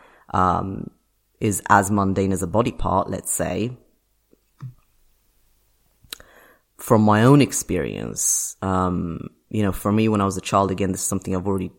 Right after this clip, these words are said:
covered, there was a sense of something that I was missing and th-, a sense of, um,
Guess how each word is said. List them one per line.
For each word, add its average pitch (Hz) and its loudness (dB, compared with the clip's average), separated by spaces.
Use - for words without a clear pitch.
covered, 92 -2
there 110 4
was 104 2
a 110 0
sense - 2
of 92 -2
something 104 2
that 95 0
I 95 2
was 90 -4
missing 123 -2
and 98 0
th-, 101 -10
a 107 -2
sense - 0
of, 98 -2
um, 87 -2